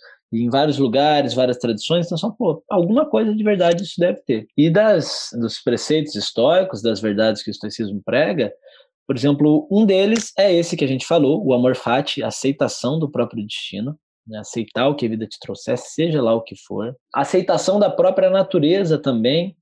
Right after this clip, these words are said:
né? Viver segundo a própria natureza. O que que é, é en-, é entender isso? Entender que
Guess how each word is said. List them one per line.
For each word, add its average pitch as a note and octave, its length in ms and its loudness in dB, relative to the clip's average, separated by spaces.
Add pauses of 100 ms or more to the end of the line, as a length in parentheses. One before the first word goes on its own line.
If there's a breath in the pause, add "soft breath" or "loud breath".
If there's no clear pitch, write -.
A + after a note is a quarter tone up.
né? A#2+ 520 -6
Viver B2 420 0
segundo F3 380 0
a E3 40 4
própria E3 300 0
natureza. C#3+ 580 0
O - 520 -20
que D3+ 100 0
que D3+ 100 -2
é, E3 280 4
é D#3 40 2
en-, D#3 220 0 (100)
é C3 80 0
entender D3 360 2
isso? B2 260 0
Entender C3+ 320 0
que E3 380 -2